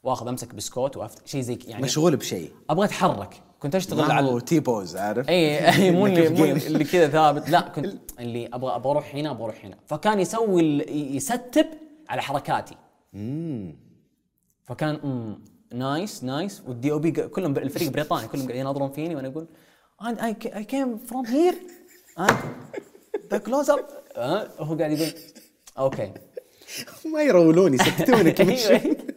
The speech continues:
Speaker 2: خلنا ناخذ التيك حقتنا ونشوف اللي عندك بعدين.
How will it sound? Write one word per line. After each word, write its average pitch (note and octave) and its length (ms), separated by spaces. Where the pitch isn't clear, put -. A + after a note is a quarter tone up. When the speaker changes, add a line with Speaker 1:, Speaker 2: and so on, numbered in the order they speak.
Speaker 2:
خلنا C4 140
ناخذ G3+ 180
التيك F3+ 260
حقتنا E3 420
ونشوف D#3+ 380
اللي A#3+ 220
عندك C4+ 400
بعدين. C#3+ 360